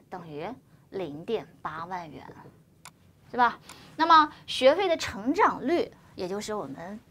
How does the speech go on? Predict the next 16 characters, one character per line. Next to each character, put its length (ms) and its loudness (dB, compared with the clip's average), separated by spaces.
G 260 -8
啊， 160 0
是 240 -8
四 280 -4
点 300 -6
零 240 -8
九， 260 -4
投 300 2
资 500 -6
报 260 6
酬 220 -8
率 160 -6
呢 240 -10
是 300 -20
I 260 -4
啊， 200 -16